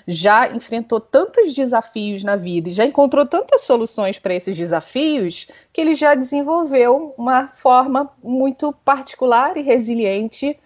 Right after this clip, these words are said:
de enfrentar qualquer desafio novo juntamente com a empresa.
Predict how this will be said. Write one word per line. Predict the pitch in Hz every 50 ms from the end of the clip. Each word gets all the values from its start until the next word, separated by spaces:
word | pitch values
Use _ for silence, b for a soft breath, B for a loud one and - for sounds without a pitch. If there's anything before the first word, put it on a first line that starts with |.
| b b b b b b b _ _ _
de | - 190 180 226
enfrentar | 240 240 247 - 269 269 269 226 185 185 -
qualquer | - 208 - - - 185 180 175
desafio | 175 175 202 208 208 - - 226 240 262
novo | 262 220 202 220 226 254
juntamente | 220 208 226 254 311 - 370 330 262 226 226 254 - -
com | - 262
a |
empresa. | 254 320 - _ 269 247 247 247 220 - 180 151 160